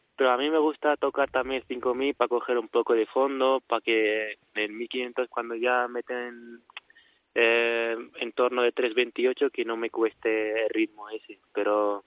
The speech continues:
pero en el Mundial voy con el objetivo de mil quinientos, pero también me gustaría doblar, ya que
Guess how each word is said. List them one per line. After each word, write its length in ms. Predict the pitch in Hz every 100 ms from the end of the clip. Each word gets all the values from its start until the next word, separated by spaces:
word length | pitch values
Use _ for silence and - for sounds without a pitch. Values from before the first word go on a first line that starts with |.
| _ _ _ _ -
pero 140 | 113
en 60 | 107
el 60 |
Mundial 500 | 107 110 107 123 135
voy 200 | 120 120
con 140 | 117 117
el 80 |
objetivo 520 | 113 - 107 120 113 110
de 140 | 110
mil 160 | 120 117
quinientos, 640 | 113 117 131 - 147 143 -
pero 200 | 113 104
también 320 | 107 107 117
me 80 | 120
gustaría 420 | 113 - 110 113
doblar, 400 | 110 107 117 127 - -
ya 140 | 107
que 420 | - 113 107 107